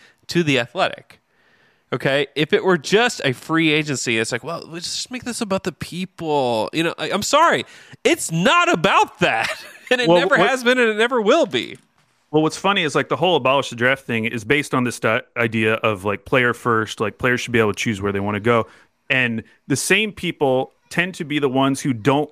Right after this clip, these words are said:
Speaker 2: like all the focus on non-basketball things. Like,
Speaker 1: Yeah.
Speaker 2: they don't like how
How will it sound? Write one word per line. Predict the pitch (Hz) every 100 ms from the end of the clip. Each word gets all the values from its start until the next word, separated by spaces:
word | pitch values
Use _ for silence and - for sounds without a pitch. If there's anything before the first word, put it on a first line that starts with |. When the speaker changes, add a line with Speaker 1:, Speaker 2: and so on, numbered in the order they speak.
| _
Speaker 2:
like | 127 131 127 -
all | 120 127
the |
focus | 120 127 - 127 123
on | 107
non-basketball | 113 117 110 117 123 - - 98 95
things. | 113 - - -
Like, | 113
Speaker 1:
Yeah. | 107
Speaker 2:
they |
don't | 131 147
like | 135 139
how | - 131 113